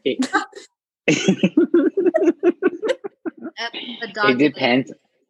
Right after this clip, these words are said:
Speaker 1: It depends on the kind of pet that you're looking for. Because cats are very independent and they don't need, they don't need no person other than to feed them. Okay?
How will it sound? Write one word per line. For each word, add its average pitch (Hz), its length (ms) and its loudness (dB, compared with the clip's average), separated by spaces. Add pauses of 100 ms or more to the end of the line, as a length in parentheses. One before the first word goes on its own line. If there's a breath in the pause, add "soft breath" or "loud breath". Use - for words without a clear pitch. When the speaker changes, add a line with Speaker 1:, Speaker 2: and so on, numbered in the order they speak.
(480)
Speaker 1:
It 120 160 2
depends 127 400 2
on 123 100 2
the 120 120 0
kind 110 280 0
of 104 140 -2 (160)
pet 104 340 -4
that 104 80 0
you're 98 180 2
looking 104 360 -4
for. - 300 -10 (1900)
Because 110 720 0
cats 117 460 -2
are 127 200 2
very 101 320 4
independent 98 760 -4
and 95 180 -2
they 92 80 0
don't 92 280 -4
need, 90 360 -6 (600 soft breath)
they 107 80 4
don't 107 180 2
need 104 200 0
no 98 340 0
person 95 720 -2 (340)
other 104 220 2
than 98 160 -4
to 104 100 -2
feed 92 320 -6
them. 87 160 -6 (720)
Okay? 113 320 -4